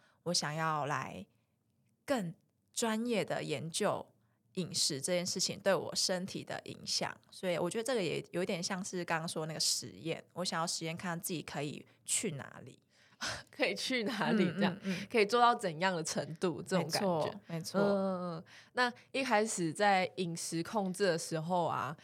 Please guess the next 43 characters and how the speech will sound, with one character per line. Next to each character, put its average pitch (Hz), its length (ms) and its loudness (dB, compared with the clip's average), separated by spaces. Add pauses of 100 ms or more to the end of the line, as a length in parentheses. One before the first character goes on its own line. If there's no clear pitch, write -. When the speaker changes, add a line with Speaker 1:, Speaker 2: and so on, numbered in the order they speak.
(320)
Speaker 2:
嗯， 190 360 -2
因 - 40 -2
为 302 60 2
我 240 120 6
们 175 260 0
其 196 180 -2
实 190 60 2
在 208 160 6
过 208 240 6
程 165 240 -2
当 165 220 0
中 160 240 -2
也 156 180 -2
会 175 480 4
教 165 480 2
可 175 160 -8
能 - 100 -16 (220)
计 196 160 -6
算 175 320 2
热 175 280 2
量 160 340 0
啊、 95 320 -8
分 170 280 2
量 156 240 0
啊 90 220 -6
之 - 240 -8
类 143 180 -2
的。 - 200 -6
那 226 120 0 (300)
一 277 60 -8
开 247 180 2
始 208 160 -2
你 156 60 -6
在 175 120 2
控 185 240 -2
制 165 160 -2
的 - 60 -4
时 - 140 -4
候， 160 100 0
你 160 100 -6
会 185 140 0
觉 160 160 -2
得， 151 260 -2